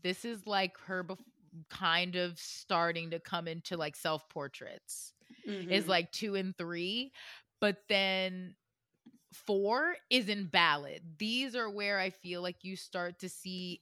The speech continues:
Speaker 1: every once in a while she'll be in the rawness. But you're right, she doesn't look up. Like, she doesn't have self-portraits till way later. Like, eye contact, you're right. A lot of that for herself, you kind of see a subtle evolution of now that you bring it up.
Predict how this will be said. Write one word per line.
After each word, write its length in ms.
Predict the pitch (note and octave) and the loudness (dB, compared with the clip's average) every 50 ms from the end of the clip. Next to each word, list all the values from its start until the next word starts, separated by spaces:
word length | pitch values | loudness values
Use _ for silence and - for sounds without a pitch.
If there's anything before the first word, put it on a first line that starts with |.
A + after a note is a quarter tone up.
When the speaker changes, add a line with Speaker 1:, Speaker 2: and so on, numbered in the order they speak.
| - _ | -4 _
Speaker 1:
every 420 | F3 F#3 G3+ G3+ G3 G#3+ B3+ B3 A#3+ | 4 4 4 4 2 -2 -4 -4 -4
once 380 | G#3 F3+ F3 E3+ F#3 F#3 - B3 | -4 -2 -4 -4 -4 -4 -6 -6
in 100 | A#3 A3+ | -4 -2
a 60 | A#3 | 0
while 260 | A#3+ A#3 A#3 A#3+ A#3+ | 2 4 4 4 2
she'll 300 | A3 - - G#3 F#3+ F#3 | 0 -2 -2 0 0 -2
be 200 | E3+ - F#3+ F3+ | -2 -2 0 0
in 60 | F3 E3+ | 0 0
the 80 | E3+ | 2
rawness. 300 | E3+ F3+ F3 E3+ E3+ - | 4 4 4 4 2 0
But 140 | - G3+ G3 | 0 0 2
you're 140 | F#3+ G#3 G3 | 4 4 4
right, 220 | G#3+ G3+ F#3 - | 4 4 4 2
she 180 | - - G#3+ F#3+ | 0 -2 -2 0
doesn't 340 | F3+ F#3+ G3+ G#3 B3 G3 G3+ | 0 0 0 0 -4 -2 -2
look 240 | G3 F#3 F#3 - - _ | -2 -2 -2 -4 -6 _
up. 240 | D#3 E3 E3+ F#3+ G#3 - - _ _ - - - - - - | 2 4 4 4 2 0 -6 _ _ -18 -16 -14 -10 -2 -2
Like, 120 | G3 F#3+ | 0 0
she 140 | - - G3+ | 0 -2 -2
doesn't 220 | G3+ G#3+ A#3+ A#3+ | -4 -4 -4 0
have 180 | A3+ A#3 G3+ G3+ | 0 2 2 2
self-portraits 960 | - - F3+ E3+ E3 - - - - F3 F3+ F3+ - - A#3 A#3 G3+ - - | 0 0 0 -2 -2 -6 -12 -12 -10 -8 -8 -8 -8 -10 -10 -10 -10 -10 -12
till 300 | - - A#3 A#3 G#3 G#3 | -10 -8 -6 -4 -4 -4
way 180 | G#3 G3 G3 G3 | -2 -2 -2 -4
later. 600 | F#3+ G3 G3 F#3+ F#3+ F#3+ F#3+ F#3+ F#3 F#3 E3+ E3+ F3+ | -4 -4 -4 -4 -2 -2 -2 -2 -2 -2 -4 -4 -4
Like, 260 | F3 D#3+ D3+ D3 - - | -4 -4 -4 -4 -4 -2
eye 200 | D3 D#3+ E3+ F#3 F#3+ | 2 2 2 2 0
contact, 580 | - G3 F#3 F#3 F#3 - G3 F#3+ F#3 D#3 - | -4 -6 -6 -4 -4 -4 -2 -2 -2 -4 -6
you're 160 | E3+ E3+ E3+ D#3 | -8 -8 -8 -8
right. 260 | D#3 D3 C#3 - - _ | -8 -8 -10 -10 -10 _
A 80 | - E3 | -6 -4
lot 260 | E3 D#3+ D3 D3+ D#3+ | -2 0 0 0 0
of 180 | D#3+ D#3+ D#3 - | -2 -6 -6 -6
that 340 | D3+ C#3+ D3 D3 C#3+ C#3 - _ | -2 0 0 0 0 -2 -4 _
for 140 | - E3 D3+ | -6 -6 -4
herself, 640 | C#3+ D3 C#3 - - - C#3 D3+ F3+ G3+ G#3+ G#3 - _ _ _ _ - | -4 -6 -6 -6 -6 -6 -4 -2 -2 -4 -4 -6 -12 _ _ _ _ -20
you 220 | D#3+ D#3 E3+ D#3+ | -16 -14 -14 -14
kind 320 | - - D#3 C#3+ C#3+ C#3+ C#3 | -12 -10 -10 -10 -8 -10 -12
of 140 | C3+ C3 - | -12 -10 -12
see 400 | - - - - D3+ C#3+ C3+ C3+ | -10 -10 -10 -10 -12 -12 -12 -12
a 120 | B2+ B2+ | -12 -12
subtle 680 | - - - - - - - - D3+ C3+ C3 D3 C3+ B2 | -12 -12 -12 -12 -12 -14 -12 -10 -10 -8 -8 -8 -8 -8
evolution 600 | C3 C#3 C3 C3+ C3 C3 C3+ B2+ - - - - | -10 -10 -10 -10 -12 -10 -12 -12 -12 -14 -16 -16
of 220 | - - - - - _ _ _ _ _ _ _ _ _ _ _ _ _ _ - | -16 -14 -16 -16 -18 _ _ _ _ _ _ _ _ _ _ _ _ _ _ -14
now 160 | C3+ B2 B2 | -12 -12 -10
that 120 | B2 C3 - | -10 -12 -12
you 100 | - C3 | -12 -14
bring 240 | C3 B2+ B2 A#2+ B2 | -14 -16 -16 -16 -16
it 100 | A#2+ A#2+ | -16 -14
up. 280 | A#2+ A#2 A2+ F2 - | -14 -14 -14 -14 -16